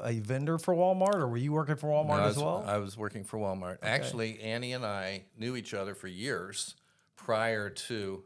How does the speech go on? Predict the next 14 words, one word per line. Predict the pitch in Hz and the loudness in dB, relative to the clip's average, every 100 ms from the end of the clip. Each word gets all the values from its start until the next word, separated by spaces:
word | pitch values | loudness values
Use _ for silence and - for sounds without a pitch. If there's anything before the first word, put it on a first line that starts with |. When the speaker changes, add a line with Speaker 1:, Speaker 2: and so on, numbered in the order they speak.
| - | -8
Speaker 2:
us | 101 - | -8 -8
getting | 98 101 95 | -8 -8 -8
together. | 92 95 95 92 | -8 -8 -8 -8
She | 95 - 107 | -12 -8 -4
was, | 104 101 101 - | -4 -6 -6 -6
uh, | 101 95 90 - - - - - _ - | -6 -6 -8 -8 -4 -4 -4 -20 _ -10
uh, | 101 95 92 | -6 -6 -8
in | 104 104 | -10 -8
Taiwan. | - 110 117 101 92 92 95 101 | -2 0 0 -2 -2 -2 -6 -8
I | 92 | -8
was | 98 - | -8 -8
here. | 107 101 | -6 -4
I | 98 | -4
was, | 92 | -6